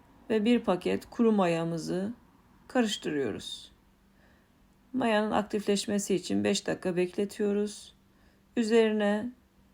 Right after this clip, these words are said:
bir su bardağından bir parmak eksik sıvı yağ, bir tatlı kaşığı tuz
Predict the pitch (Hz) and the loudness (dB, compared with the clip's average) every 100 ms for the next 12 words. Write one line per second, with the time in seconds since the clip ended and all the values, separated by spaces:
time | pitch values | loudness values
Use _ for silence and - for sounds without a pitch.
0 | _ 226 233 226 196 180 175 175 175 180 | _ 0 0 0 2 4 4 2 0 -2
1 | 185 202 202 170 165 160 165 151 - - | 0 -2 0 -2 -2 -4 -8 -8 -10 -10
2 | - 196 190 208 208 208 220 _ _ - | -6 -2 0 4 4 2 -2 _ _ -20
3 | - _ - _ 226 220 214 180 175 165 | -20 _ -20 _ -2 -2 0 -2 -2 -6
4 | 196 - 170 156 - - 214 214 - | -6 -4 -4 -4 -6 -4 -4 -4 -12